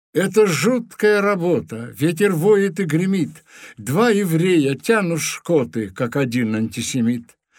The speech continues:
А на море, а на море волны ходят за кормой. Жарко Леве, потно Боре, очень хочется домой.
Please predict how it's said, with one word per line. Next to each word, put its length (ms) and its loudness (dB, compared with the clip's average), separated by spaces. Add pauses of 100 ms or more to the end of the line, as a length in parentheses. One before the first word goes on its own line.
(200)
А 160 -2
на 140 2
море, 520 0
а 160 -4
на 160 2
море 540 0 (260)
волны 520 2
ходят 440 0
за 160 -4
кормой. 600 0 (280)
Жарко 460 0
Леве, 520 0
потно 540 -4
Боре, 560 -2 (140)
очень 400 0
хочется 540 -6
домой. 560 -2